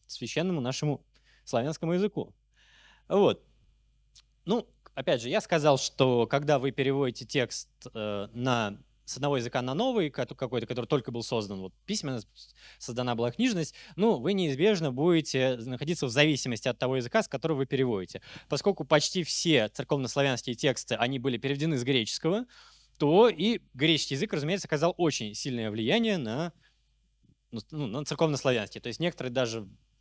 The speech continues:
такие люди, такие радикально утверждают, что вообще, э, церковнославянский — это искусственный язык, специально вот созданный как смесь славянского и греческого для определённых целей. И действительно, мы, ну, находим достаточно большое количество элементов,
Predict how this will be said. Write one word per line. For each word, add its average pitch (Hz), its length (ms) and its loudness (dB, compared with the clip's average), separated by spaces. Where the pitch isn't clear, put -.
такие 113 320 -8
люди, 101 480 -4
такие 104 380 -10
радикально 165 400 0
утверждают, 139 380 0
что - 100 -12
вообще, 131 380 -2
э, 107 100 -8
церковнославянский — 160 540 2
это 135 100 0
искусственный 131 440 -2
язык, 196 420 -6
специально 190 340 0
вот 139 120 -4
созданный 135 400 -4
как 127 160 -2
смесь 139 340 -2
славянского 135 500 -2
и 123 60 -2
греческого 139 500 -6
для 123 160 -2
определённых 131 440 -6
целей. 92 360 -6
И - 60 -12
действительно, 196 540 2
мы, 151 340 2
ну, 135 180 -6
находим 123 520 0
достаточно 120 340 -4
большое 147 300 4
количество 131 420 -4
элементов, 131 560 -2